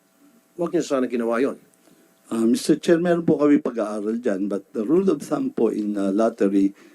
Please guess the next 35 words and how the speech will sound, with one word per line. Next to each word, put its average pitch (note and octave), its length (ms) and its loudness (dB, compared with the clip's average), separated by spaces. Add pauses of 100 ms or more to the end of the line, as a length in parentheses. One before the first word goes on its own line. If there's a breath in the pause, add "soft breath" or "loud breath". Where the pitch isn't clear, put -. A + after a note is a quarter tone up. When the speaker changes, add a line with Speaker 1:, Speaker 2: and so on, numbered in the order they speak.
(180 soft breath)
Speaker 2:
ito B2+ 260 0
po A2+ 160 0
ay A2 80 2
jackpot A2 560 0
driven. G2 640 -2 (480 soft breath)
Ah, F#2+ 640 -2
the G#2 160 0
more D#3 400 4
the D3+ 160 -4
jackpot C3+ 480 -6
is, - 400 -4
the C3 80 2
more B2 320 4
they G#2 160 -4
will F#2+ 240 -2
come. F#2+ 240 -10
Yan A#2 160 -2
po B2 160 -6
ang G#2+ 80 -4
basic, G2+ 240 -4
Speaker 1:
I D3+ 80 0
understand. D#3+ 480 0 (320 loud breath)
Pero E3 240 0
dapat G3 480 2
ang D3+ 160 -2
jackpot E3+ 400 -2
is C3 80 -8
progressive. C3+ 720 -2
In C#3+ 160 0
all G#3+ 400 2
other G3 400 0
countries G#3 500 4
in C#3+ 140 -6
the C#3+ 80 -6
world, D#3 480 4